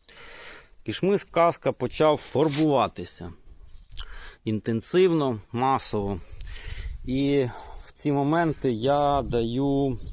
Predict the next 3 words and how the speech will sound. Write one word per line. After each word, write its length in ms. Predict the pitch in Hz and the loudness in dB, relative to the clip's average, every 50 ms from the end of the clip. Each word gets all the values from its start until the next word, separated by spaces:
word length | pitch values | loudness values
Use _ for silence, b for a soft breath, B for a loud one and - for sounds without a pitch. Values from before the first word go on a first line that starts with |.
| B B B B B B - - - - - | B B B B B B -20 -20 -20 -18 -14
цим 300 | - - - 135 135 120 | -10 -4 -2 0 0 -2
кущам 680 | - - 107 - - - - 135 131 131 131 123 107 - - - - - b b b b b b b b b b b b b b b b b b b b b b - - - - - - - - - - - - - - - _ _ _ _ - | -2 -6 -10 -10 -8 -4 -2 0 0 2 0 -2 -4 -8 -12 -18 -18 -20 b b b b b b b b b b b b b b b b b b b b b b -20 -20 -20 -20 -20 -20 -20 -20 -20 -20 -20 -20 -20 -20 -20 _ _ _ _ -10
водички. 760 | 101 92 127 160 147 139 165 131 101 - - - - 98 | -4 2 2 2 4 4 4 2 2 0 -6 -8 -8 -10